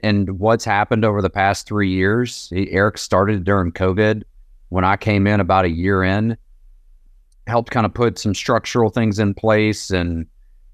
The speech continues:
you know, clarify his business plan and his amazing vision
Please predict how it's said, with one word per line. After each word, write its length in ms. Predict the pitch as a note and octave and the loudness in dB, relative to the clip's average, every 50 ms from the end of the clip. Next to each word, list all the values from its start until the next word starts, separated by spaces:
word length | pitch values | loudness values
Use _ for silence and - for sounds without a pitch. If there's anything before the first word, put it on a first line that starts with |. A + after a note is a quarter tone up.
| _ - | _ -4
you 60 | G2 | -2
know, 180 | F#2+ G2 F#2 F#2 | 0 2 2 0
clarify 600 | - - B2 A2+ A2 G2+ - - G#2 G2+ G2 G2 | 0 0 0 0 0 0 2 2 2 2 2 2
his 220 | F#2 G#2 G2 E2+ | 2 0 -2 -2
business 380 | E2+ F2 A2+ A2+ G#2 A#2 G#2+ - | -2 -2 -2 0 0 0 -2 -2
plan 400 | - _ - A2+ G#2+ G#2+ G#2+ G2+ | -4 _ -2 0 0 2 2 2
and 100 | F#2+ F2+ | 2 0
his 140 | F2+ E2 F2 | 0 0 0
amazing 460 | F#2+ F#2+ G2+ G#2 F#2 F#2+ F2+ E2+ E2 | 0 2 2 0 0 0 -2 -2 0
vision 460 | F#2 G#2+ G#2+ G2 A2 G#2+ G#2 G2+ G2 | 0 0 2 2 0 0 0 -2 -4